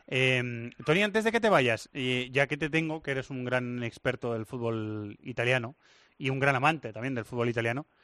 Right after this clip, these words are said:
eh, te aprovecho. Última jornada en Italia, Atalanta sesenta y seis, Inter sesenta y seis, Milan sesenta y cinco, Atalanta tercero, Inter cuarto, Milan quinto.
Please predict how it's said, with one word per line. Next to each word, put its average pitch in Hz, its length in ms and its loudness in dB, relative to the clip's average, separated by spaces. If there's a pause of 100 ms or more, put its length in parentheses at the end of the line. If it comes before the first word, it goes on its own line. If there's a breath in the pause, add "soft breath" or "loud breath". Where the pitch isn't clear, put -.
(260 soft breath)
eh, 117 580 2
te 131 80 0
aprovecho. 120 440 0
Última 165 340 2
jornada 185 320 4
en 175 80 0
Italia, 208 440 4
Atalanta 160 380 2
sesenta 156 320 -2
y 135 60 0
seis, 202 320 0
Inter 160 240 -2
sesenta 147 240 -2
y 139 80 0
seis, 190 240 0
Milan 151 240 2
sesenta 139 320 -4
y 131 60 0
cinco, 180 460 -2 (420 soft breath)
Atalanta 127 400 0
tercero, 165 400 2
Inter 139 340 0
cuarto, 165 380 2
Milan 151 300 2
quinto. 113 460 -6